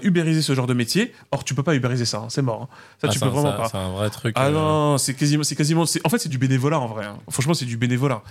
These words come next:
Speaker 1: C'est du bénévolat, c'est ouf, hein. Et ils font un travail remarquable. Bref, ils sont en train de les sucrer à ce moment-là. Donc, euh, si, encore une fois, le mythe, mais ça, je sais que c'est pas toujours simple, le mythe de l'effort est lié à la rémunération,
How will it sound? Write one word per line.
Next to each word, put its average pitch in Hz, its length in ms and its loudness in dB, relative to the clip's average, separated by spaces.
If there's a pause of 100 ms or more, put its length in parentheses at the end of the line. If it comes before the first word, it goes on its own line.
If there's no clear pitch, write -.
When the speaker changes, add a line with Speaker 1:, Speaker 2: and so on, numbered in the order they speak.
(140)
Speaker 1:
C'est - 100 -4
du 131 60 0
bénévolat, 135 320 2
c'est 143 160 -2
ouf, 135 180 -2
hein. 120 80 0 (300)
Et 131 60 0
ils 135 60 0
font 147 120 -2
un 135 60 2
travail 156 320 0
remarquable. 175 560 0 (360)
Bref, 175 380 0
ils 139 60 -4
sont 139 100 -2
en 139 60 -2
train 139 140 -2
de 131 60 -2
les 123 80 -2
sucrer 139 300 -2
à 117 80 -4
ce - 140 -6
moment-là. 120 280 0 (520)
Donc, 185 240 -2
euh, 180 160 -4
si, - 220 -2
encore 190 180 0
une 202 80 4
fois, 202 320 0 (340)
le 147 220 2
mythe, 202 420 -2
mais 135 80 0
ça, 156 220 -2
je 151 80 -4
sais 185 60 0
que 175 60 -2
c'est - 60 -6
pas 156 80 -2
toujours 135 220 -4
simple, 113 280 -10
le 135 140 2
mythe 196 300 -2
de 127 160 2
l'effort 151 960 0 (920)
est 156 100 4
lié 165 460 4
à 135 100 2
la 127 120 2
rémunération, 147 840 2